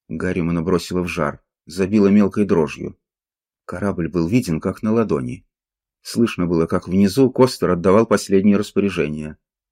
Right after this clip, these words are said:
Голос его звучал нервно и отрывисто. Какой-то репортер что-то толдычил в микрофон. Гарриман чувствовал себя чем-то вроде свадебного генерала. Он сделал все, что мог, и теперь ему оставалось только смотреть,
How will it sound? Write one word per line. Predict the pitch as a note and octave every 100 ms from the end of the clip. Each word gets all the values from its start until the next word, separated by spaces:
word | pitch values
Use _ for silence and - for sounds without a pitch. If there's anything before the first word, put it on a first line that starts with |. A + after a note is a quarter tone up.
| _ _ -
Голос | F#2 F#2 -
его | E2
звучал | D#2+ E2+ - E2+
нервно | D#2 E2 F#2+ F2+
и | C2+
отрывисто. | F2 F2 E2 D2 B1 - A1 - _ _ _ _ _ _ _
Какой-то | G#2 B2 A#2+ A#2+
репортер | A#2+ B2 - G#2+ G2
что-то | - G2+ F#2+
толдычил | - G2 F2 F2+ F#2
в | F2
микрофон. | F2 - F2 - E2 E2 _ _ _ _ _ _ _ _
Гарриман | - F#2 F#2 F2 F2
чувствовал | - G#2+ - F2
себя | - E2+ E2
чем-то | C#2 - F#2 F#2
вроде | F#2 F#2+ F#2+
свадебного | - G2 F2+ F2 F#2 F#2
генерала. | G#2 G2+ F2 D2+ D2+ E2 _ _ _ _ _ _ _ -
Он | G2
сделал | F2+ - C3+ G#2
все, | F#2 B2+
что | B2 -
мог, | C#3 A2 C2 - _
и | -
теперь | - G2 A#2+
ему | G#2+
оставалось | F#2+ - F#2 B2 A2+
только | - G#2+ G2
смотреть, | - F2+ D#2+ A2 A#2+ - -